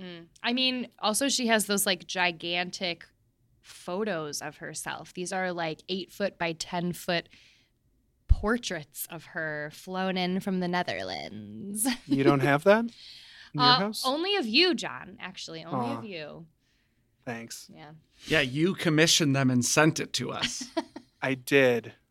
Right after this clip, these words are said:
Speaker 2: Matt does the Snorlax, uh, pillows. I do giant canvases of my face and my Rob Corddry hair.
Speaker 3: I
Speaker 1: Um,
Speaker 3: gotta
Speaker 1: we
Speaker 3: say, though, it's unrealistically muscular. <laughs>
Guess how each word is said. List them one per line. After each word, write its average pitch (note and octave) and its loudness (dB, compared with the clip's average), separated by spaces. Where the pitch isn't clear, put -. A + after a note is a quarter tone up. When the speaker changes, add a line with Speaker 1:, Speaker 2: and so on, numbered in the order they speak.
Speaker 2:
Matt C#3 4
does D#3 2
the D3+ -4
Snorlax, C3 -2
uh, B2+ 0
pillows. B2+ -2
I B2+ 4
do B2 0
giant B2+ 0
canvases A#2+ -2
of A#2 -4
my A#2+ -4
face B2 -6
and A#2 -6
my A#2 -4
Rob A2+ -6
Corddry A2 -10
hair. A3 -12
Speaker 3:
I G3 6
Speaker 1:
Um, G#3 4
Speaker 3:
gotta A3+ 8
Speaker 1:
we B3+ 6
Speaker 3:
say, F3+ 10
though, C3+ 4
it's - 2
unrealistically E3 6
muscular. C3 0
<laughs> B3 -2